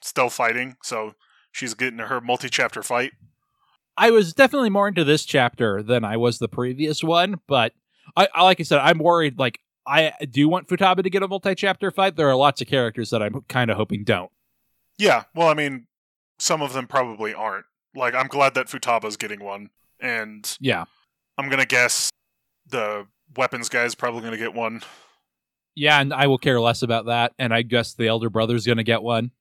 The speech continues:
Speaker 2: and I won't care as much about that one either.
Speaker 1: Again, not, I, I, I'm still kind of of the opinion that the elder brother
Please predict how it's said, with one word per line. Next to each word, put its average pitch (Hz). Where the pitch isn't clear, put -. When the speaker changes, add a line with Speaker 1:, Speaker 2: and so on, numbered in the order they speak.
Speaker 2:
and 110
I 104
won't 107
care 117
as 110
much 117
about 107
that 117
one 113
either. 120
Speaker 1:
Again, 220
not, 208
I, 180
I, 170
I'm 160
still 190
kind 156
of 156
of 151
the 143
opinion 135
that 123
the 127
elder 120
brother 113